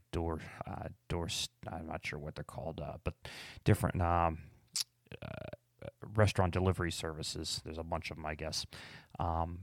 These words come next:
that can deliver things, and it's become a norm and convenient to have more delivery than ever,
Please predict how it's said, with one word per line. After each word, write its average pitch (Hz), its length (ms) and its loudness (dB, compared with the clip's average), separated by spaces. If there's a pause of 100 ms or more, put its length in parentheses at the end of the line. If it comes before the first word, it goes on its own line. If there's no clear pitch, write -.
that 85 600 2
can 92 220 0
deliver 90 460 6
things, 85 320 -2
and 87 100 -2
it's 85 120 -8
become 92 320 2
a 87 40 4
norm 92 680 6
and 92 180 -2
convenient 95 640 6
to 85 200 0
have 87 220 8
more 87 200 6
delivery 90 460 4
than 90 140 4
ever, 101 280 6